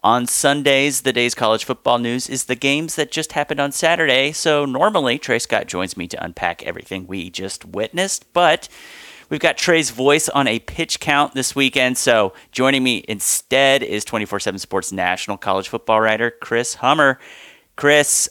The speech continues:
I think we went into the weekend thinking that Georgia, Florida was probably gonna be our headliner in terms of college football playoff takeaways.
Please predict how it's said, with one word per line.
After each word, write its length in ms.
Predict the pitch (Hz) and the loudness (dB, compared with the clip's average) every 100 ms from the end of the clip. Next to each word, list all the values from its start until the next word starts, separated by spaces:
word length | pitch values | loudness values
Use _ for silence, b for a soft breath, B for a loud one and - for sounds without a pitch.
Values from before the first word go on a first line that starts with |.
| - | -4
I 140 | 120 127 | -2 -2
think 400 | 139 135 - 135 | 0 -2 -2 -4
we 100 | 127 | 0
went 200 | 123 131 | 0 0
into 200 | 135 127 | -2 -4
the 100 | 117 | -4
weekend 560 | 123 - 127 117 117 | -6 -2 0 2 0
thinking 580 | - 123 117 123 117 117 | -4 -6 -4 -4 -4 -4
that 260 | 104 95 - | -2 -4 -4
Georgia, 340 | 107 107 101 | -4 -4 -6
Florida 640 | - 113 120 127 127 127 - | -4 2 4 4 2 0 -4
was 120 | 101 | -8
probably 480 | - 104 110 107 98 | -2 -2 -2 -6 -4
gonna 240 | 104 95 | -4 -6
be 440 | 92 110 110 104 - | -6 -6 -4 -6 -6
our 100 | 85 | -8
headliner 680 | - 123 127 123 120 120 113 | -2 -2 0 0 2 2 0
in 220 | 87 104 | -2 -6
terms 460 | - 113 107 104 - | -6 -4 -4 -6 -2
of 320 | 104 98 - | 0 0 -2
college 360 | 113 107 110 | -2 -2 -2
football 360 | - 110 101 101 | -8 -8 -4 -4
playoff 440 | - 107 101 104 | -2 0 0 -2
takeaways. 720 | - 139 - 147 143 139 131 | -4 -8 -4 0 2 2 -2